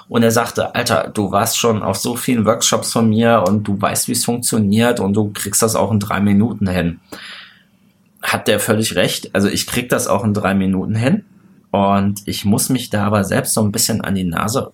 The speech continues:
packen und, und mich da einfach beruhigen und, ähm, mir auch immer wieder selbst sagen, „Alter, die Person ist so wichtig,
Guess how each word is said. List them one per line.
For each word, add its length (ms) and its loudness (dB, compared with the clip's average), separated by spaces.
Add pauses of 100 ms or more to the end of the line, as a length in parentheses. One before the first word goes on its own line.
packen 400 -6
und, 200 -2
und 220 -2 (300)
mich 220 -2
da 100 2
einfach 320 -4
beruhigen 720 2
und, 280 -2 (220)
ähm, 260 -10
mir 440 0
auch 100 0
immer 240 2
wieder 180 2
selbst 300 0
sagen, 420 -2 (720)
„Alter, 280 0
die 140 -8
Person 440 -2
ist 160 -4
so 240 0
wichtig, 500 0